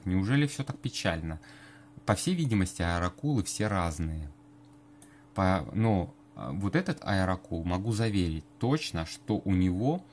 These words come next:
все защиты отлично настроены,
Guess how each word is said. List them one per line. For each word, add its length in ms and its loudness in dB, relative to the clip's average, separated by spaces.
все 320 0
защиты 800 -2
отлично 760 -2
настроены, 880 0